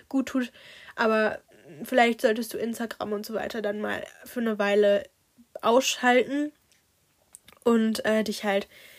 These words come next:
wirklich auf die kleinen Dinge hier konzentrieren, weil durch unsere Handys und so weiter verlieren wir, verlieren wir einfach den, den Blick auf, auf die kleinen Dinge. Und Hüge soll halt eben helfen, wieder,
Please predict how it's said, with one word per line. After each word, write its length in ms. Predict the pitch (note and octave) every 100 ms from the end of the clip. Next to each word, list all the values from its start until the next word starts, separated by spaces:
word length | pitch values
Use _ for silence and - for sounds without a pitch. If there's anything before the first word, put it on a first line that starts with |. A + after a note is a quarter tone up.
| - -
wirklich 420 | G#3+ A3 G#3+ -
auf 220 | G#3 G#3+
die 180 | - G#3
kleinen 580 | - A#3 G3+ G3+ G3+ G3+
Dinge 220 | G3+ G3
hier 240 | G3 G#3+
konzentrieren, 640 | G#3+ G3+ G3+ A3 - B3+ B3+
weil 140 | G#3+
durch 260 | G#3+ G#3 -
unsere 320 | A3 A3 G#3+
Handys 540 | G#3 G#3 A#3 A#3 A3
und 120 | - G#3
so 120 | G3+
weiter 420 | G3+ G3+ A3 G#3 A3+
verlieren 440 | A#3 A3 G#3 G#3+
wir, 340 | G#3 G#3 G3 G3 - - - _ _ _ _ _
verlieren 400 | - A#3 A#3+ C4
wir 100 | A#3
einfach 320 | - A3 G#3+ G3
den, 480 | - G#3 F#3+ - -
den 200 | A3+ G#3
Blick 240 | G#3 -
auf, 260 | - G#3 -
auf 160 | G3+
die 120 | - G#3+
kleinen 340 | - G3+ G#3+
Dinge. 240 | A3 A3+
Und 460 | - G#3+ G#3+ - - - - - _ _ _
Hüge 340 | C4+ B3 B3
soll 280 | A3 G#3 G3+
halt 180 | G3+ -
eben 500 | G#3+ G3+ G3+ G3 G3 _ _ _
helfen, 880 | - A3 A3 A3 - A#3+ A#3 B3 C4+ - _ _ _ -
wieder, 600 | A#3+ A#3 A#3 A#3 A#3